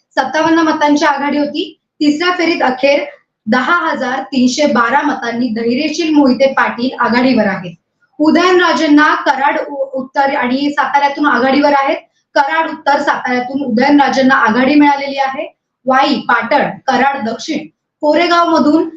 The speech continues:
शशिकांत शिंदेना आघाडी मिळाली आहे. कराड उत्तर मधून उदयनराजेंना पहिल्या फेरीत दोन हजार मते जास्त आहे. दोन हजार मतांची ही आघाडी आहे. माळशिरस तालुक्यातील दोन ईव्हीएम मशीन बंद पडल्या.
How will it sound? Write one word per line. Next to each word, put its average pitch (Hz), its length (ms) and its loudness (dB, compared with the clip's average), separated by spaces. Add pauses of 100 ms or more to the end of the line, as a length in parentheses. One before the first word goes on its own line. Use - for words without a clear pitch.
(120)
शशिकांत 330 600 0
शिंदेना 269 560 4
आघाडी 262 500 0
मिळाली 269 320 2
आहे. 277 260 0 (420)
कराड 330 400 0
उत्तर 285 420 -2
मधून 269 520 2 (200)
उदयनराजेंना 262 1000 -2 (260)
पहिल्या 269 320 -2
फेरीत 247 440 -4
दोन 277 200 2
हजार 233 300 0
मते 226 360 -2
जास्त 202 340 -2
आहे. 170 300 -2 (340)
दोन 320 240 4
हजार 320 240 2
मतांची 302 440 2
ही 294 120 4
आघाडी 269 420 0
आहे. 277 380 -2 (1300)
माळशिरस 349 640 2
तालुक्यातील 302 760 0
दोन 269 240 4
ईव्हीएम 285 460 4
मशीन 262 420 4
बंद 220 260 4
पडल्या. 208 400 0